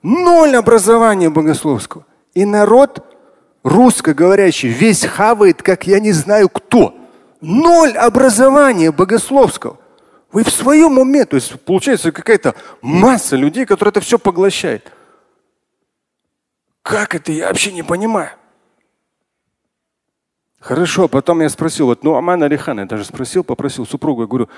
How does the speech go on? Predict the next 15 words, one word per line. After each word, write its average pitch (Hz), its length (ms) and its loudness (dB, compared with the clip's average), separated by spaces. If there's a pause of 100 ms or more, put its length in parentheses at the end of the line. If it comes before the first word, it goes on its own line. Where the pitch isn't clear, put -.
(120)
«Слушай, 120 240 -6
посмотри, 175 300 -2
у 117 60 0
нее 285 140 -2
образование 143 640 -2
есть?» 233 300 -6 (160)
Он - 80 -20
тоже 175 220 -2
на 147 80 0
русский 185 280 -2
переводит. 131 460 -2 (1500)
Ник-, 269 480 -2
ноль 339 440 4
богословского 233 880 2
образования. 120 720 -6